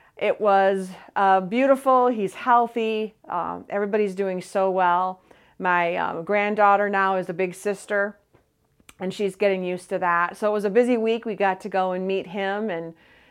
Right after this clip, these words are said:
and see him. Lots of things happening with the ministry, lots of things going on. So I'm grateful to be here. I'm grateful to be able to share God's word with you today.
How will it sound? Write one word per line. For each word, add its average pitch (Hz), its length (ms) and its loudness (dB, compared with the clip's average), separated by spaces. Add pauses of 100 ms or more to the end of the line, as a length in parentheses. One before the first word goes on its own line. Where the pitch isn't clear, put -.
(140)
and 180 200 -4
see 190 280 -4
him. 196 420 -4 (260)
Lots 220 260 2
of - 60 -6
things 226 200 0
happening 220 440 2
with 190 120 -2
the 180 60 -2
ministry, 240 800 0 (380)
lots 202 300 4
of 214 80 -10
things 196 260 -4
going 175 380 -4
on. 208 420 0
So 214 140 -8
I'm 185 100 -4
grateful 247 460 0
to 214 80 -2
be 208 200 -4
here. 190 400 0
I'm 185 200 -4
grateful 233 340 -2
to 214 60 2
be 196 140 0
able 175 200 -2
to 175 100 -6
share 180 360 -2
God's 170 360 -4
word 180 260 -2
with 170 140 -8
you 170 280 -6
today. 180 580 -4